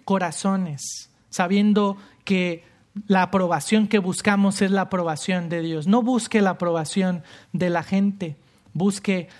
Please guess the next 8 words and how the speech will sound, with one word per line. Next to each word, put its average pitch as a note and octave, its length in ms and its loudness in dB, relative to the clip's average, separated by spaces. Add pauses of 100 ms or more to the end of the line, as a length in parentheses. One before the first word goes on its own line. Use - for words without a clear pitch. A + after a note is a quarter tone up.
la F3+ 120 0
aprobación E3+ 760 -2 (260)
de E3+ 240 -2
Dios, E3+ 560 -4 (280)
porque F3 380 -2
es F3+ 140 0
más G3 340 2
glorioso G#3+ 720 0